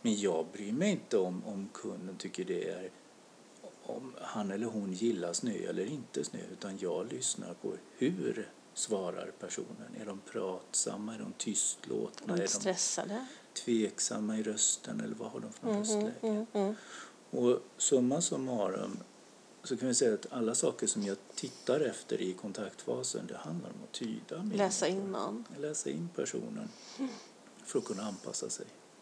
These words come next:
Speaker 2: Så det, det, man känner av. Jag fick lära mig att det kallas för pacea förut, men det kanske är en annan sak.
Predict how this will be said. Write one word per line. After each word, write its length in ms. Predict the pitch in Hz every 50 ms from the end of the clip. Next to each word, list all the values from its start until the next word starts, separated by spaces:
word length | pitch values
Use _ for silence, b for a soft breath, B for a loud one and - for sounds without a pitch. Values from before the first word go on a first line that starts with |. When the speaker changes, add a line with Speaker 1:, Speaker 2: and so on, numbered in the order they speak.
| - - - - - - - - - - - - - - - - - - - - -
Speaker 2:
Så 260 | - - - 196 185
det, 280 | 175 196 202 208 208 190
det, 480 | 185 - 202 196 196 202 196 196 202 196 - - - - - - - - - - B B B B B B B B - - - - - - - -
man 120 | 208 208
känner 320 | - - 214 208 196 208
av. 240 | 247 233 - - - 196 202 - - - - - - -
Jag 160 | 214 220 220 220
fick 160 | 240 226 226
lära 160 | 220 214 202
mig 80 | 196 196
att 60 | 190
det 60 | 208
kallas 220 | - - 190 -
för 100 | - 190
pacea 680 | 175 - - - 214 196 185 175 175 180 - - - -
förut, 320 | - - - - - 180 -
men 60 | 185
det 60 | 180
kanske 300 | 180 - 202 190 - -
är 20 | 190
en 60 | 185
annan 260 | 175 175 175 170 185
sak. 440 | - - - - - - - -